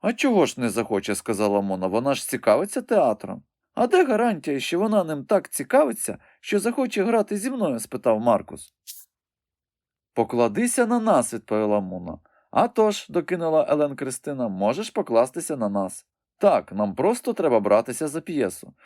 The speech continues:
«Постривайте!» скрикнув Маркус. Вони подивилися на нього. Муна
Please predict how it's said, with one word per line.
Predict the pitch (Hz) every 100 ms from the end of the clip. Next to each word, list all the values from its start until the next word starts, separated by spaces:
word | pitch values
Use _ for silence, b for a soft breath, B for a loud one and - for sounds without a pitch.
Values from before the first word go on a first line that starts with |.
| b b
«Постривайте!» | - 294 - 359 359 370 226 175 160
скрикнув | - 156 147 143 151
Маркус. | 135 95 - - - b b b
Вони | - 104 165
подивилися | 202 165 127 107 117 113 -
на | 104 92
нього. | 85 78 - _ _
Муна | 92 98 196 160